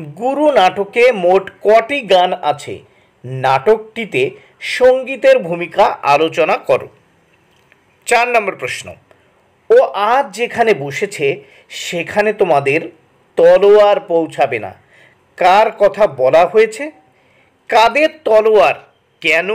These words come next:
পৌঁছাবে না, তাৎপর্য ব্যাখ্যা করো। পাঁচ নম্বর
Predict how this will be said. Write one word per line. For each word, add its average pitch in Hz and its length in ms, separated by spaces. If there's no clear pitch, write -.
পৌঁছাবে 147 560
না, 139 80
তাৎপর্য 139 680
ব্যাখ্যা 123 400
করো। - 280
পাঁচ 233 280
নম্বর 165 260